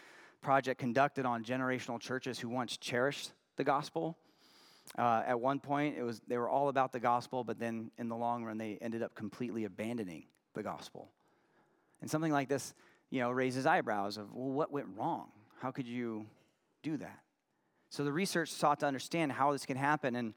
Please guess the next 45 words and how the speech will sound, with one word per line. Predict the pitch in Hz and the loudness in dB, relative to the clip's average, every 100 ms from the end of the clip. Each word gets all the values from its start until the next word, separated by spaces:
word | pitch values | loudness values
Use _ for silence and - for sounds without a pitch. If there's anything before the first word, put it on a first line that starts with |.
| - - - | -12 -18 -6
a | |
trend | - - 214 | -2 2 4
was | 185 | 2
discovered | 131 135 - 139 143 | 0 0 4 4 4
over | 139 135 | 2 2
time | - 160 170 139 127 - - | 2 4 6 4 0 -8 -4
that | 139 | -2
showed | 139 175 170 | 0 2 4
that | 147 | 2
churches | - 185 185 185 | 2 -2 0 0
don't | 175 170 | 0 0
just | 151 127 | -2 -2
lose | 135 170 135 | 0 0 -2
the | |
gospel | 127 131 160 - 127 | 4 4 4 0 0
overnight. | 120 107 110 131 - - _ _ _ _ _ _ _ _ _ - | 0 0 0 -2 -2 -12 _ _ _ _ _ _ _ _ _ -4
It's | - | 4
not | 160 180 | 4 4
just | 160 | 0
an | 143 | 0
all | - 151 | 4 4
of | 151 | 4
a | 139 | 2
sudden | - 151 143 123 - - _ _ _ _ | 4 4 4 -2 -6 -20 _ _ _ _
thing | - 170 156 | 2 2 4
where | 135 127 | 4 4
they | 131 | 6
go | 143 139 | 4 2
from | 143 117 | -2 2
gospel | 147 156 - | 4 4 2
cent-, | 151 151 147 139 | 0 2 2 0
centrality | - 135 139 135 147 156 147 | -2 0 2 4 4 2 0
to, | 143 135 117 107 _ | 2 4 4 2 _
to | 127 113 113 | -6 -6 -2
gospel | - 143 - 127 | 2 2 2 2
nothingness. | 143 127 135 113 95 - - - _ _ _ _ _ _ _ | 2 2 -2 -2 -4 -4 -6 -12 _ _ _ _ _ _ _
It's | 135 - | -2 0
this | 139 | -2
gradual | - 151 160 151 139 | 0 2 2 0 -4
fade | - 151 135 | 0 2 2
is | 113 | 0
what | 120 | -4
they | 117 | -4
found | 113 117 110 107 | -4 -2 0 0
out. | 107 90 | 0 -2